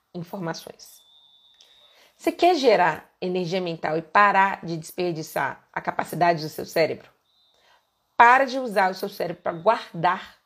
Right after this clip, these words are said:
coisas. Usa ele pra processar, pra criar, pra inovar, pensar. Pra isso que ele existe. Isso significa que toda aquela listinha de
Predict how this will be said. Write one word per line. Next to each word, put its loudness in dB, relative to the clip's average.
coisas. -10
Usa 0
ele 2
pra -2
processar, 0
pra -14
criar, -4
pra -12
inovar, -4
pensar. -2
Pra 0
isso -4
que 0
ele 4
existe. -12
Isso 4
significa -2
que -18
toda 2
aquela 6
listinha -4
de -2